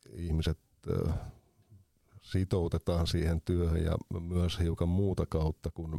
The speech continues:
ö, pelkästään kovien mittareiden ja tunnuslukujen osalta, niin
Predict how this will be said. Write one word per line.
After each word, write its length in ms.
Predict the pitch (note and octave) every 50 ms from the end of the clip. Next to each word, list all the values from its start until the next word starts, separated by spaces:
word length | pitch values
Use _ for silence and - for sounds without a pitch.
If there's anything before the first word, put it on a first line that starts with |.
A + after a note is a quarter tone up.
| - - -
ö, 220 | E2 E2 E2 D#2+ E2 - _ -
pelkästään 640 | - E2 D#2+ D#2 - - - - - E2+ E2 D#2+ D#2 - - - - - - - - - _ _ -
kovien 400 | - F#2+ F2 F2 F2 E2 D#2+ D2+ C#2+ -
mittareiden 800 | G2 F2 E2 - _ - F2 E2+ E2 D#2+ D#2 D#2 D#2+ D#2+ D#2 D2+ -
ja 260 | - F2 D#2 D#2+ D#2+ - - _ -
tunnuslukujen 720 | F2+ E2+ E2+ E2 D#2 D#2 E2 E2 - - F2+ E2 D#2+ D#2+
osalta, 540 | D#2+ D#2+ - E2 D2+ D#2 D2+ - E2+ D#2+ D#2+ - -
niin 320 | E2+ E2 D#2+ D#2+ D#2 D#2